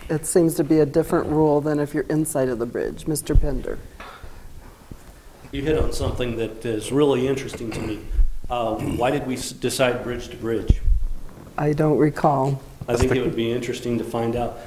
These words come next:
Speaker 2: I think they were talking about the old, uh, Old Town Cottonwood, old, what would be considered Old Town
Speaker 1: Mm-hmm.
Speaker 2: Cottonwood. Well, I've been here a long time. Uh, Councilman Garrison and I both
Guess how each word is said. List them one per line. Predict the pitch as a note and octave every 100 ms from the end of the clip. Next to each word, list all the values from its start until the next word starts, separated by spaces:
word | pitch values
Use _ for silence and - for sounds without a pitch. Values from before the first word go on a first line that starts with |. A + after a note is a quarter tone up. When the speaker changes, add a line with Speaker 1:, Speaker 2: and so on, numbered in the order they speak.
| F3+
Speaker 2:
I | C#3
think | C3+ C3
they | B2
were | A#2
talking | A#2+ A#2+ A#2
about | A2+ A2 A2
the | A2+ A#2
old, | A2+ A2 A2+ A2
uh, | A#2 G#2+ G#2+ -
Old | B2+ C3
Town | A#2 A2
Cottonwood, | - A#2 A#2 G#2+ G#2
old, | A2 G#2+ G#2+ - - -
what | A#2
would | - - A#2+ A2+ G#2+
be | -
considered | - G#2 B2 A2
Old | G#2 G2
Town | -
Speaker 1:
Mm-hmm. | G#2 -
Speaker 2:
Cottonwood. | D#3+ E3 E3 D#3+ - - -
Well, | A2+ B2
I've |
been | C3 A#2+
here | A#2+ A#2
a |
long | A2+ A2+ A2
time. | B2 A2+ G#2+ G#2+ G#2+ - - - - - - -
Uh, | G#2+ G2+ G2+ - -
Councilman | C#3 B2 - G#2 G#2
Garrison | A2+ A#2 A2+ A2 G#2+
and | G#2
I | G2+ - - - - -
both | A#2+ A#2+